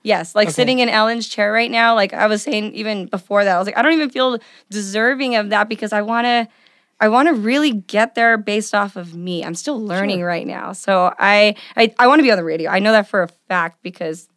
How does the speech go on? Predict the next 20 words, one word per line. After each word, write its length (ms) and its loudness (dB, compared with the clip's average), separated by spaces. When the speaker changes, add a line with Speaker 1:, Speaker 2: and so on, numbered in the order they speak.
Speaker 1:
like 140 -8
I 60 -6
said, 180 -2
it's 160 -10
so 240 4
raw, 420 4
it's 300 -4
live, 800 0
and 180 -4
it's 200 -10
you, 540 -6
and 180 -4
you're 100 -6
just 220 -14
paying 240 -8
attention 420 -10
to 120 -16
your 140 -12
listeners. 600 -14
Speaker 2:
Yeah. 240 -10